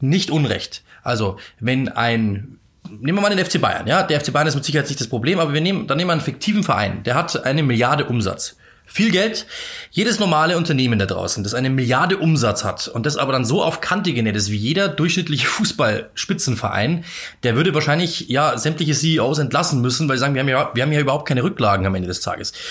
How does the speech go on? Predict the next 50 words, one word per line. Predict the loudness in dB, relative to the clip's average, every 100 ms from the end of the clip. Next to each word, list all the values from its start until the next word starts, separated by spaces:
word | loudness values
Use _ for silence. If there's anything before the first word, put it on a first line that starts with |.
| -8 -4
Im |
Fußball | 0 2 2
ist | 0
alles | 2 2 0
auf | 0
Kante | 0 0 0
genäht. | -2 -4
Ich | -4
kann's | -2 -2
aber | 0 -2
bis | -2
zum | 0 0
gewissen | 0 0 0
Zeitpunkt | 0 0 0 -2
auch | -2 -2
verstehen. | 0 0 0 -6 -20 _ _ _ _ -6
Wenn | 0 2
du | 4
sagst, | 2 0 -4 -10 -14 -6
"Ich | -2
habe | 0 2
Budget, | 0 0 2 2 -2 -8 -12
nehmen | -4 0 2
wir |
mal | 2 2 0
fiktiven | -2 -2 -2 0 0
Wert | 0
wieder | 0 -2
zweihundertfünfzig | 0 0 0 -2 -2 0 0
Millionen | 2 2 0
pro | 0 0
Jahr, | 2 2 -2 -6 -10 -4
egal, | 2 2 2 -2 -8 0
ja, | 0 0 -6 -12
ich | -4
habe | 0
ein | 0
Budget | 0 0 0
mit | -2 -2
Spieler, | -2 2 2 0 -2
mit | -4
Spielergehältern | -2 0 0 0 0 -2
und | -2
so | 0
weiter | 0 0 -2
und | -2
mit | -4
Transfers, | -4 -2 -4 -4 -6
mit | -6 -6
Transferbudget" | -8 -4 -2 -2 -2 -2 -4